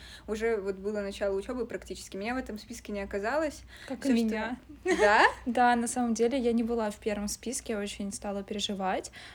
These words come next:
Speaker 2: по этому поводу. И я написала ответственному, ам, человеку по нашему институту. Я написала ей на почте, уточнила все детали, потому что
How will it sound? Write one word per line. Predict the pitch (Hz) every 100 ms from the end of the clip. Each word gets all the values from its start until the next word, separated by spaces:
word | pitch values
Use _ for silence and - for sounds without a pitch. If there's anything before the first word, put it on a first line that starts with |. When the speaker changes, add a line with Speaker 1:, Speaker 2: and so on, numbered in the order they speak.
| -
Speaker 2:
по | 240
этому | 233 226 226
поводу. | - 226 220 214 214
И | 220
я | 254 311 262
написала | 277 269 240 220 247 254
ответственному, | - 208 226 208 208 - 233 233 247 247 247 - - - - -
ам, | - 220 214 208 214 214 214 214
человеку | - 226 311 269
по | 240 277
нашему | 247 254 247
институту. | 226 220 226 214 185 - 254 - - - -
Я | 254
написала | 254 240 247 226
ей | 226
на | 226
почте, | 202 202 214 - 269
уточнила | 247 226 - 233 214
все | -
детали, | 220 214 208 190 214 262 -
потому | - 208 220
что | 220 220 208